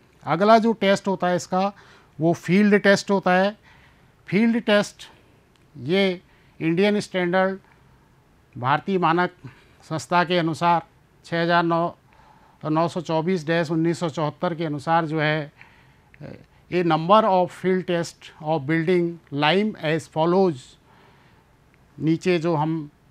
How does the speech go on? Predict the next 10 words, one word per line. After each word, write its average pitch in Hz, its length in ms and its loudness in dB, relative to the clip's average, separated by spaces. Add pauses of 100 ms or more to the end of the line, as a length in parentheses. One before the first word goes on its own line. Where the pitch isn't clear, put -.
टेस्ट 175 300 -2
इसके 170 380 -4 (140)
किए 165 200 -2
हैं, 160 420 -4
उसके 202 280 -6
अनुसार 165 460 2
जो 160 120 -4
है, 147 140 -2
हम 160 260 -8 (420)
पहले 170 500 0